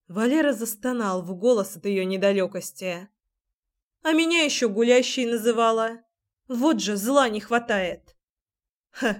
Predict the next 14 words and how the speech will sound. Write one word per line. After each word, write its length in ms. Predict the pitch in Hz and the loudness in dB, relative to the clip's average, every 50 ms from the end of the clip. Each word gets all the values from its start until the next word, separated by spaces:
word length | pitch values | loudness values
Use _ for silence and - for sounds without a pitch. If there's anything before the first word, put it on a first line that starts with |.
| - - | -8 -14
детка, 720 | 185 180 180 226 240 233 226 233 - - 180 156 151 156 190 - _ _ - - _ _ | -12 -6 0 2 4 4 4 0 -4 -10 -10 -8 -8 -10 -12 -18 _ _ -20 -20 _ _
так 180 | - 214 214 - | -6 -6 -6 -2
ты 240 | - 320 311 311 311 | 0 2 2 4 4
и 60 | 285 | 2
есть 260 | 294 277 254 180 180 | 2 2 0 -2 -4
гулящая. 880 | 165 180 196 208 220 208 202 208 - - - 170 156 147 147 - - - _ _ _ _ _ _ _ _ _ | -4 -2 0 2 2 0 0 -2 -6 -8 -8 -8 -8 -10 -10 -12 -14 -20 _ _ _ _ _ _ _ _ _
Нет, 260 | 190 208 226 254 254 | -2 2 2 2 2
что 240 | - - - 190 165 | 0 -4 -4 -4 -4
ли? 300 | 147 139 143 151 147 - _ _ _ _ _ _ _ _ _ _ _ _ - | -4 -6 -8 -8 -10 -14 _ _ _ _ _ _ _ _ _ _ _ _ -8
Правильно 540 | - 190 202 247 262 277 277 277 277 269 | -2 2 4 4 4 4 2 2 2 2
про 140 | 262 269 269 | 2 2 0
тебя 280 | 262 - 269 226 262 240 | 0 0 2 2 2 2
все 180 | 247 - 262 | 2 2 0
говорят». 640 | 233 202 226 220 226 220 220 220 214 214 - _ _ | 0 2 2 2 2 2 2 0 -2 -6 -10 _ _